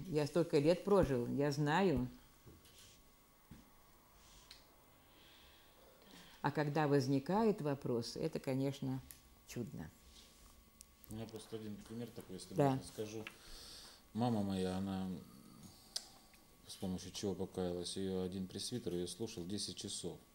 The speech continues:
Speaker 1: Вот так.
Speaker 2: Десять часов сидел и слушал, ни слова не с-, не вставлял, ничего, ни, ни наводящих вопросов. И вот в этом сам-, в самый в этот момент, когда она рассказывала все, у нее все стало, расставилось по полочкам. То есть не, он ничего, хотя мудрости у него достаточно, чтобы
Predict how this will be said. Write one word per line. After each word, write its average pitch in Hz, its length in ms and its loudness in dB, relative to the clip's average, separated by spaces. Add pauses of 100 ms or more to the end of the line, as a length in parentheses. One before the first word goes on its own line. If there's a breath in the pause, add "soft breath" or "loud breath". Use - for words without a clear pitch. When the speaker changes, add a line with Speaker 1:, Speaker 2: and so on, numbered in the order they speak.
(640)
Speaker 1:
Вот 143 160 -14
так. 135 140 -12 (100)
Speaker 2:
Десять 120 300 0
часов 101 320 -4
сидел 127 360 2
и - 20 0
слушал, 95 400 -4
ни 120 100 0
слова 113 340 4
не 92 100 -2
с-, - 100 -6
не 107 120 0
вставлял, 110 540 2
ничего, 98 340 -2
ни, 104 160 0
ни 123 340 2
наводящих 120 580 2
вопросов. 107 520 0 (480 loud breath)
И 107 40 0
вот 107 160 4
в 110 120 0
этом 110 240 4
сам-, 104 420 0
в - 120 -12
самый 110 360 2
в 107 40 8
этот 101 200 2
момент, 127 420 0
когда 87 380 -2
она 90 160 0
рассказывала 87 640 0
все, - 160 -6
у 98 40 -2
нее 107 160 0
все 131 200 -2
стало, 101 460 4
расставилось 101 520 2
по 101 140 -2
полочкам. 90 540 -6 (640 loud breath)
То 90 80 -4
есть 90 180 -2
не, 104 160 2
он 120 360 4
ничего, 123 360 4
хотя 101 280 2
мудрости 113 560 2
у 104 60 0
него 104 300 4
достаточно, 90 680 -4
чтобы 87 340 -6